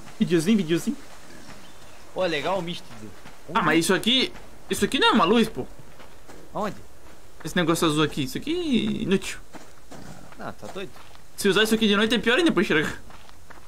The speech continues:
Speaker 1: Não ilumina nada.
Speaker 2: Cara, se fosse mais fácil pelo menos de pegar a fibra.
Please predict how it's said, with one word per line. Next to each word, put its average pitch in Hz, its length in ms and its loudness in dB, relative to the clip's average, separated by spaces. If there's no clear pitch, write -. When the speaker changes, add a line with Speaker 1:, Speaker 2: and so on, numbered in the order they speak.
Speaker 1:
Não 170 80 -2
ilumina 180 260 2
nada. 208 240 4
Speaker 2:
Cara, 220 180 -2
se 185 160 -8
fosse 220 320 -4
mais 220 240 -4
fácil 247 320 -4
pelo 220 120 -2
menos 214 180 -4
de 185 40 -10
pegar 190 280 -2
a 190 40 -2
fibra. 185 580 -4